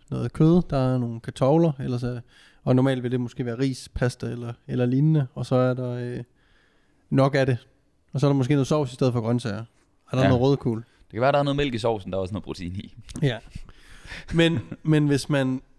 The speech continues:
Speaker 1: udelukkende er, er, er ude efter at få så højt et proteinindtag som
Speaker 2: Mm.
Speaker 1: muligt, så er det jo bare at fyre på med, med, jeg skulle til at sige kyllingen, men med anden.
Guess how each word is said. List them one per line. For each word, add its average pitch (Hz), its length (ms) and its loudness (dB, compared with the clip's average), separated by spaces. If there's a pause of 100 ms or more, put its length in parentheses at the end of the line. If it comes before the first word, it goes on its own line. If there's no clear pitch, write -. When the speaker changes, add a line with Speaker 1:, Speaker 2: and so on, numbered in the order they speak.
(600)
Speaker 1:
udelukkende 165 460 4
er, 123 520 -2
er, 120 300 -8 (220)
er 135 120 0
ude 156 240 6
efter 135 220 -2
at 123 120 -10
få 143 240 0
så 135 120 -6
højt 127 240 -2
et 117 100 -8
proteinindtag 135 1300 -4 (120)
som 107 100 0
Speaker 2:
Mm. 113 60 2
Speaker 1:
muligt, 127 140 -2
så 156 60 2
er 156 40 4
det 160 80 2
jo 147 60 2
bare 139 160 -2
at 131 80 -8
fyre 131 200 -10
på 156 220 -4
med, 127 260 -8
med, 127 240 -12 (420)
jeg 131 80 -6
skulle 131 140 -8
til 135 60 0
at 123 60 -2
sige 123 120 -8
kyllingen, 151 460 2
men 135 180 -2
med 127 80 0
anden. 147 340 -2